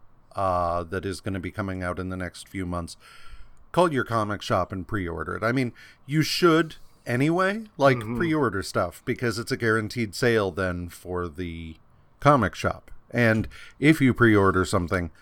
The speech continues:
Speaker 1: fucking pick it up. But, uh,
Speaker 2: Comic shop is not your warehouse.
Speaker 1: Yeah. Uh,
Speaker 2: Also,
Speaker 1: but
Speaker 2: another bit of comic shop etiquette. Um, if you move,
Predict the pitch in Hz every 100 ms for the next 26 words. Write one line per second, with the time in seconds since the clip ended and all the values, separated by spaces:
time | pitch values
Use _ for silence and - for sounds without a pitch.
0 | - _ - - - 92 92 92 113 107
1 | 101 113 123 143 175 - - - _ -
2 | 139 107 - _ - - - - - -
3 | - - - - 113 110 107 101 101 98
4 | 98 - - - - - _ - 127 135
5 | - 139 120 110 110 120 113 110 92 95
6 | 95 87 82 - - - _ - - -
7 | - 107 92 - _ - - - - -
8 | 120 107 220 196 202 156 131 143 139 139
9 | 113 131 113 135 117 110 - 120 107 107
10 | 113 135 123 - - _ _ _ 131 131
11 | 131 127 151 - 226 185 160 185 220 269
12 | 240 -